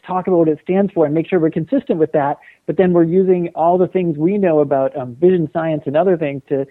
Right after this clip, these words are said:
to, you know, make the flow, the eyes go down to the first thing and the second and the third that we'd really want them to, to keep them on brand.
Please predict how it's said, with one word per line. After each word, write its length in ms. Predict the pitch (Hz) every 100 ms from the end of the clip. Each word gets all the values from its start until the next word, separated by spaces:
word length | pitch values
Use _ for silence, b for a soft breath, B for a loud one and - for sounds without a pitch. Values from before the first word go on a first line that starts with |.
| b b -
to, 380 | 151 143 139 135 -
you 120 | 170
know, 140 | 147
make 380 | 143 151 180 -
the 80 | 143 -
flow, 420 | 175 170 170 160
the 140 | 151
eyes 280 | 143 151 147 143
go 120 | 147
down 340 | 147 143 147
to 120 | 143
the 120 | 139 131
first 280 | 180 165
thing 140 | - 147
and 100 | 143
the 60 |
second 240 | 175 151 156
and 120 | 135
the 80 | 147
third 280 | 170 156 147
that 80 |
we'd 140 | 160 147
really 220 | 170 180
want 220 | 185 294
them 140 | - 160
to, 160 | 156
to 60 | 170
keep 220 | - 254
them 160 | 208 156
on 180 | 139 127
brand. 340 | 123 107 95